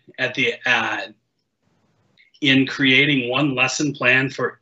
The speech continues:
for both groups, they will have availability to the same material and to the same ins-, and to s-, and to some instruction. And then because the day is shortened for the in-person students, there will be time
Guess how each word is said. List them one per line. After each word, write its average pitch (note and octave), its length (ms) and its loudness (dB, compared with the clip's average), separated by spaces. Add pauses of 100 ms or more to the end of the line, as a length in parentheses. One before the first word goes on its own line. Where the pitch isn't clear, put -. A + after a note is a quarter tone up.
(120)
for A#2+ 340 -2
both B2 340 2
groups, A#2 800 -2 (400)
they C3 140 4
will C#3 120 4
have C3+ 220 0
availability B2+ 960 -2
to C3+ 140 -4
the A2+ 100 -10
same B2 420 0
material D3 760 -4 (440)
and B2 320 4
to B2+ 140 -4
the A#2 140 -6
same B2 340 -4
ins-, - 400 -6
and B2 220 -4
to C3 120 -4
s-, - 340 -6
and B2 220 0
to A#2+ 120 -6
some B2 320 -2
instruction. - 840 -2 (500)
And B2+ 180 6
then B2 400 4 (220)
because C3 460 -2
the C3 80 -6
day B2 240 2
is A#2 120 0
shortened C3 480 -2
for B2 200 -10
the A2+ 160 -8
in-person A#2+ 560 -4
students, A2+ 600 -6 (280)
there A#2+ 140 0
will A#2 220 2
be C3 240 6
time A2+ 640 0